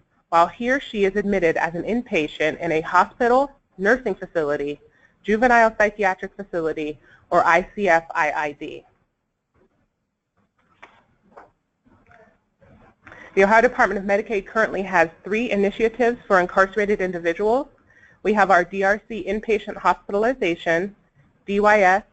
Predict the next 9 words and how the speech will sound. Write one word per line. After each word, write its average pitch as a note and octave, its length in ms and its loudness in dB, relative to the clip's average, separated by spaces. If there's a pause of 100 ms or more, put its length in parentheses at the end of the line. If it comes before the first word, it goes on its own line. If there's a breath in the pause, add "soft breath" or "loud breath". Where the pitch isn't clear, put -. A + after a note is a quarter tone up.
(160)
presumptive G3 480 -2
eligibility, F#3+ 840 0 (600)
and F3+ 100 2
our A3 120 4
D G3 180 -4
R G3+ 180 4 (120)
C G3 260 -8 (140)
pre-release D#3 560 -4
project. - 480 -4